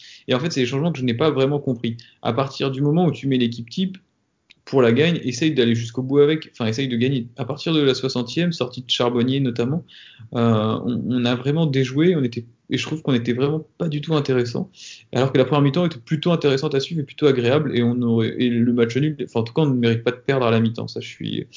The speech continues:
je suis, je suis d'accord là-dessus. Donc, des changements que j'ai pas vraiment, pas vraiment compris. Après, je sais pas ce que t'en penses, toi, du... de ce coaching.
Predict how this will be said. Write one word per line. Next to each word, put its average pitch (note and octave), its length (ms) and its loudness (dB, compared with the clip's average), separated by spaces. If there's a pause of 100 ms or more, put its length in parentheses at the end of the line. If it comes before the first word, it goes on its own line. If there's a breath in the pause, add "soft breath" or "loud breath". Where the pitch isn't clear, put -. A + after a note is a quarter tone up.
(340 loud breath)
je - 100 -20
suis, A#2 220 -6
je A#2 60 -6
suis A#2+ 100 -6
d'accord B2 240 0
là-dessus. A2+ 300 -2 (720)
Donc, C3 120 4
des C3+ 80 6
changements D#3+ 300 2
que D3+ 60 -4
j'ai C3+ 80 -2
pas C#3+ 100 -2
vraiment, D#3 480 2
pas C3+ 140 2
vraiment C#3+ 220 0
compris. A#2 280 -8 (480 loud breath)
Après, C#3 380 0
je C#3+ 60 4
sais - 80 -6
pas C#3+ 100 -2
ce - 60 -12
que C3+ 40 -8
t'en A#2+ 160 -4
penses, C#3+ 240 -6
toi, C#3+ 120 0
du... A#2 580 -4
de A2+ 80 -4
ce A#2 160 -4
coaching. C#3 540 0